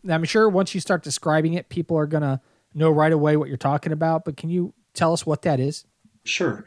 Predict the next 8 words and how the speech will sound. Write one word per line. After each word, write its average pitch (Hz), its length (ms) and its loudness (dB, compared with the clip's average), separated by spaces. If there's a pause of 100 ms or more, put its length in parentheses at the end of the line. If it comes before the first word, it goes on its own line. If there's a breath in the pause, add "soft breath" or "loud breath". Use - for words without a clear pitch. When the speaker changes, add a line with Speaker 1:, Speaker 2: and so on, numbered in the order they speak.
(440 loud breath)
Speaker 2:
Back 156 400 0
in 151 120 2
nineteen 147 540 0
sixty-seven, 131 680 -4
a 123 60 0 (200)
couple - 240 -4
guys, 120 540 -2
uh, 117 400 -6